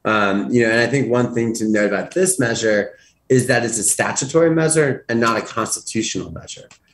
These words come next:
Um, in part, you know, because, you know, re-, recently in Colorado, they changed the requirements to pass a constitutional measure that it requires fifty-five percent of the voting,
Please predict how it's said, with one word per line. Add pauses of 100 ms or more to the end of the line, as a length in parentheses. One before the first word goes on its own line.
(140)
Um,
in
part,
you
know,
because, (320)
you
know,
re-, (260)
recently
in
Colorado,
they
changed
the
requirements
to
pass
a
constitutional
measure (200)
that
it
requires
fifty-five
percent
of
the
voting,